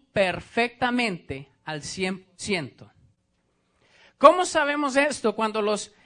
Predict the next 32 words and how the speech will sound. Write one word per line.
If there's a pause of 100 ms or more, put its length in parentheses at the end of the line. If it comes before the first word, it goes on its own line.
que
andaban
persiguiendo
a
Jesús, (1300)
lo
estaban
persiguiendo, (240)
y
Jesús
les
pregunta,
les
hace
una
pregunta
en
Juan
ocho
cuarenta
y
seis. (300)
Les
dice, (520)
"¿Quién
de
vosotros
me
prueba
que
tengo
pecado?"